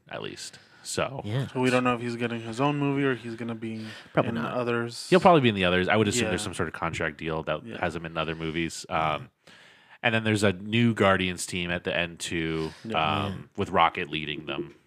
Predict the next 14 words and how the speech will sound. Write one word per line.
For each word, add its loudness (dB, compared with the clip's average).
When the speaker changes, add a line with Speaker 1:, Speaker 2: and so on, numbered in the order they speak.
Speaker 1:
He's -10
Speaker 3:
Mm-hmm. -10
Speaker 1:
the, -12
he's -10
the -10
new -8
de -8
facto -4
leader -6
for -16
that -6
group. -10
Um, 2
Speaker 2:
Yeah. -6